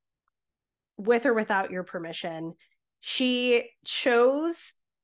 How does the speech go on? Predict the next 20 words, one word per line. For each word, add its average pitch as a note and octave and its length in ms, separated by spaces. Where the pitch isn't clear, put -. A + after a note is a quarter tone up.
to B3 140
fucking A#3 520
reclaim C4 640
that F3 240
shit E3+ 420
and G#3+ 180
say, C4 140
"You C#4+ 140
know F#4+ 120
what? G#4 260
Fine. B3+ 460
Like, G#3+ 280
I'm B3+ 180
gonna E4 180
laugh A#3+ 320
with F#3 220
you." F#3 320
And, A3 640
like, G3+ 420
be, G#3+ 560